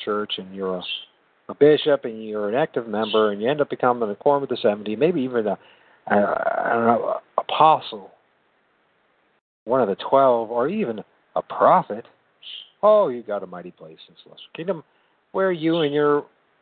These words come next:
lovely spouse will spend an eternity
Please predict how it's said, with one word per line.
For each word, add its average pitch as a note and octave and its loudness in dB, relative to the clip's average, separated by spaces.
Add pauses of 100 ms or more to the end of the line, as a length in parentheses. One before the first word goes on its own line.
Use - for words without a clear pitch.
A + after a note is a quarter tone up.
(160)
lovely A#2+ 2
spouse G2+ -4
will G2 -4
spend C#3 -2
an A#2 -4
eternity G2+ -2